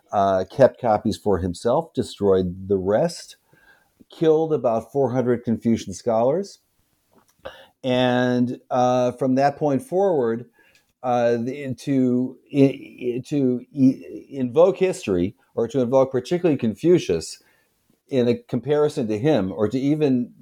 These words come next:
celebrate the great ages of the past, would result in one's death and the death of one's family.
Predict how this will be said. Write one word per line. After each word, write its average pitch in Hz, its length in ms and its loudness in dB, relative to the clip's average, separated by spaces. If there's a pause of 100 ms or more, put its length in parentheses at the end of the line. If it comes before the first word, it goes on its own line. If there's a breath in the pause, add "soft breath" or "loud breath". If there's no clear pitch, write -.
(120)
celebrate 120 680 -2
the 110 100 -2
great 123 300 -2
ages 117 300 0
of 101 100 2
the 92 80 -12
past, 117 560 0 (460 soft breath)
would 123 360 0
result 120 380 0
in 110 140 -2
one's 101 260 0
death 104 420 0
and 107 160 2
the 98 60 0
death 95 300 0
of 95 80 -2
one's 87 240 -2
family. 120 480 0